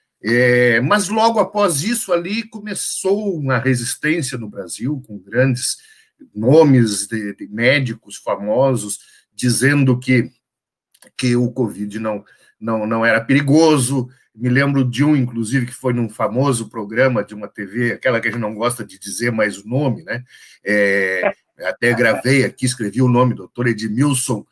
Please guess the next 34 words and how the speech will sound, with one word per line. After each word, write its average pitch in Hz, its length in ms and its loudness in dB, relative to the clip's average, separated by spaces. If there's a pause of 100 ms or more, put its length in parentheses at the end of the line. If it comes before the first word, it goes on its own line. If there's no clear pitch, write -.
(500)
Edmilson 123 720 2
Mikoski, 143 760 2
que 120 160 -12
dizia 127 460 -6
que, 120 320 -8 (640)
que 165 160 -8
não 180 220 2
devia, 185 440 2
ninguém 165 400 0
devia 147 560 2 (280)
pensar 147 440 0
em 151 60 -2
não 156 180 0
curtir 147 340 -4
o 165 60 0
seu 143 160 -4
carnaval, 131 760 0 (600)
né? 135 200 -8 (640)
E 214 400 -4
após 190 480 0
isso 190 280 -2
aí 151 180 0
houve 160 320 4
o 117 180 -8
carnaval, 117 920 0
ainda 113 420 -4
me 113 100 -4
lembro 120 340 -2
até 107 120 -12
hoje 120 200 0
de 113 60 -10
uma 113 140 -8
entrevista 104 640 -6
do, 98 220 -18